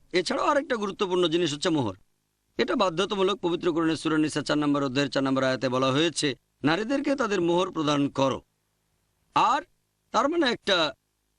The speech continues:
বিয়ে আইনসিদ্ধ হতে গেলে মোহর আবশ্যিক। তাহলে বিয়েতে মোহর দেওয়া হচ্ছে, হবু স্ত্রী ইচ্ছে মতো দাবি করতে পারে। পবিত্র কোরআনে সূরা নিসা চার নম্বর অধ্যায়ের বিশ নম্বর আয়াতে আছে, মোহর হিসেবে অগাধ সম্পদও দেওয়া যায়। যখন একটা বিয়ে অনুষ্ঠিত হয়, সেখানে পুরুষ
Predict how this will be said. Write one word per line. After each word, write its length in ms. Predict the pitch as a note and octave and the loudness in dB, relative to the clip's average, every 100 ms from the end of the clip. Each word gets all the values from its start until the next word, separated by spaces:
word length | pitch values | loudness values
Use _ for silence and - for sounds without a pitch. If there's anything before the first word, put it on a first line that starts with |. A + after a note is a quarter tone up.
| _ - | _ 0
বিয়ে 240 | D3+ F#3 | 2 2
আইনসিদ্ধ 420 | E3 D#3 F#3+ E3 | 2 0 -2 0
হতে 300 | F#3 E3+ G#3 | 2 2 -2
গেলে 120 | A#3+ | -2
মোহর 300 | B3+ F3 D#3+ - | 0 2 2 0
আবশ্যিক। 460 | C3+ C#3 B2+ A#2 - _ | 0 0 0 -2 -6 _
তাহলে 240 | - D#3 D#3 | -2 2 2
বিয়েতে 480 | C#3 G#3+ B3 C4 C4 - | 2 0 2 0 0 0
মোহর 240 | F3 G#3+ | 0 0
দেওয়া 180 | G3 E3+ | 0 2
হচ্ছে, 360 | E3 D#3+ - F#2 _ _ _ _ _ - | 0 0 -6 -8 _ _ _ _ _ 0
হবু 200 | D#3+ G#3 | 0 0
স্ত্রী 260 | - D4+ D#4 F3+ | -2 0 2 0
ইচ্ছে 240 | - - | -2 0
মতো 220 | D4 D4 | 0 0
দাবি 220 | B3+ G3+ F#3 | 0 0 0
করতে 340 | F3+ - E3+ | -2 0 -2
পারে। 300 | D3 C3+ G2 - _ _ - | 0 -2 -2 -12 _ _ -2
পবিত্র 320 | A3+ C4+ B3 | 0 0 0
কোরআনে 240 | G3+ F3+ | 0 0
সূরা 180 | C#3+ F3 | 2 2
নিসা 240 | E3 D3+ | 2 0
চার 160 | D3 E3 | -2 0
নম্বর 220 | G3 A#3+ | 0 -2
অধ্যায়ের 220 | F#3 E3 | 0 0
বিশ 180 | D3+ C#3+ | 0 -2
নম্বর 220 | D3+ C3+ | 0 2
আয়াতে 240 | B2+ B2 C3 | 2 2 2
আছে, 320 | D3+ - G3+ | 2 0 -2
মোহর 260 | D3 F3+ G#3 | 2 2 2
হিসেবে 280 | G#3+ B3 C4+ | 2 0 2
অগাধ 260 | F#3 G3+ | 0 0
সম্পদও 380 | F3 G#3 D4 C#4 | 0 0 0 0
দেওয়া 240 | F#3+ F3+ D#3+ | 0 0 2
যায়। 200 | C3 - _ _ - | 0 -2 _ _ -8
যখন 320 | B2 F3+ E4+ F#4+ | 0 0 2 -2
একটা 260 | F4 C4+ | 2 0
বিয়ে 400 | E3+ B2 F#3+ A3+ | 0 -4 0 2
অনুষ্ঠিত 460 | C#4 C4 - F#3+ F3 | 2 -2 -2 -2 2
হয়, 480 | F3 B2+ D#3+ C#3 - _ | 0 2 0 -2 -4 _
সেখানে 360 | - F#3+ B3+ E4 | -2 0 2 -2
পুরুষ 580 | - G3+ G3 F#3+ F3 | 0 2 4 4 2